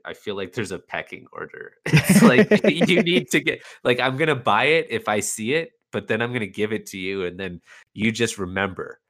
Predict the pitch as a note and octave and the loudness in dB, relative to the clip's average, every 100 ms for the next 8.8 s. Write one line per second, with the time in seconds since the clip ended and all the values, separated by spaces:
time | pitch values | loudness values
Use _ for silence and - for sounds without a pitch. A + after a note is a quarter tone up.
0 | _ - G2 G2+ G2 F#2+ G#2+ F#2 E2+ - | _ -10 -6 -4 -4 -2 -2 -2 -8 -8
1 | - - G#2+ F#2+ D#3+ D3 G3 G#3 - G3+ | -8 -6 0 4 4 6 6 6 6 0
2 | - C4+ - - - C3+ D3 E3+ D3 C3+ | 0 -4 -4 -16 0 2 2 -2 0 4
3 | C#3+ B2 C3+ B2+ B2 A2 A2 G2+ F#2+ G2 | 4 2 0 0 -2 -2 -2 -2 -2 -4
4 | - G2+ A2+ G#2 F2 G2+ B2+ - - - | -4 -8 -6 -6 -2 -4 -4 -12 -20 -12
5 | G2+ F#2+ G2 - B2 A#2 A2+ F#2+ E2+ - | -10 -8 -8 -8 -6 -6 -6 -6 -6 -8
6 | - E2+ E2 D#2+ D#2+ _ _ _ - G2 | -14 -14 -14 -16 -18 _ _ _ -6 -2
7 | F2+ D2 - - _ F#2 - E2+ E2+ - | -2 -4 -12 -18 _ -16 -6 -4 0 0
8 | - F#2 - G2+ G2+ - G2+ | -2 -8 -8 -8 -6 -8 -8